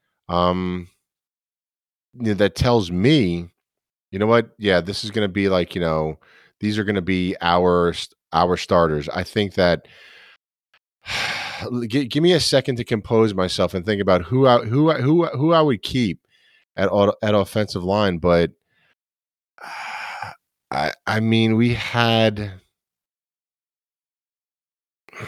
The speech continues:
I mean, there were, there were, there were so many guys. I mean,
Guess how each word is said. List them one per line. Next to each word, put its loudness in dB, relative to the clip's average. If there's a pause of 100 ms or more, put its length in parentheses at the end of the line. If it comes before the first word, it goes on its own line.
(1200)
I -6
mean, -6
there 0
were, 0
there -2
were, 0
there -2
were 0
so -2
many -2
guys. 0
I -6
mean, -4